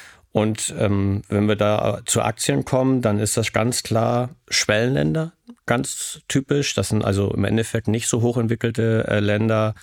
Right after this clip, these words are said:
in, in der, äh, an den Börsen wie jetzt in den U S A oder in Europa. Ähm, wir haben Value-Aktien, also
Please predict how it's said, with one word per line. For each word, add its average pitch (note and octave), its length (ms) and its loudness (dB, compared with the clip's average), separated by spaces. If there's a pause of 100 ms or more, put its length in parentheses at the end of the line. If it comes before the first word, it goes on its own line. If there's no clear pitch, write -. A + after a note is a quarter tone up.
(300)
in, G#2 400 0
in G#2+ 160 2
der, G2 340 2
äh, G#2 140 0
an G#2 160 0
den G2+ 120 2
Börsen G#2 440 0
wie G2+ 100 0
jetzt G2+ 320 0
in G2+ 160 -2
den G2 140 0
U G#2+ 120 0
S G2+ 140 0
A A2 300 0
oder A2 320 0
in G#2 160 0
Europa. A#2+ 640 0 (640)
Ähm, G2 360 0
wir G2 140 2
haben G#2 240 2
Value-Aktien, C#3+ 1200 0
also F#2+ 400 0